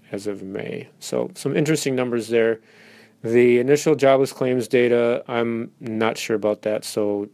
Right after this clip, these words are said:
disregard those numbers for now. But again, suffice it to say that Minnesota has seen more initial jobless claims than any other state in the five-state region. All right.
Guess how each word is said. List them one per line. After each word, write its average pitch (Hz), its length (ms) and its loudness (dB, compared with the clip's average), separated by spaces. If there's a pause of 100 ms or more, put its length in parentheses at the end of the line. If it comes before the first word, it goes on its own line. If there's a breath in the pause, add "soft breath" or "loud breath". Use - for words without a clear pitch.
(140)
disregard 107 580 -2
those 101 220 -8
numbers 104 360 -8
for 98 160 -12
now. 98 280 -10 (1120 loud breath)
But 123 140 0
again, 107 280 -2
suffice 110 380 0
it 107 80 -10
to - 80 -8
say 110 220 0
that 107 100 -4
Minnesota 107 460 -4
has 98 160 -8
seen 110 320 -4
more 101 360 -4 (720 soft breath)
initial 113 280 -4
jobless 104 320 0
claims 104 480 -4
than 101 260 -8
any 107 240 -6
other 98 180 -4
state - 400 -4 (200)
in 107 60 -10
the 98 60 -8
five-state 110 600 -4
region. 107 440 -8 (1900 loud breath)
All 113 140 -2
right. 110 500 -2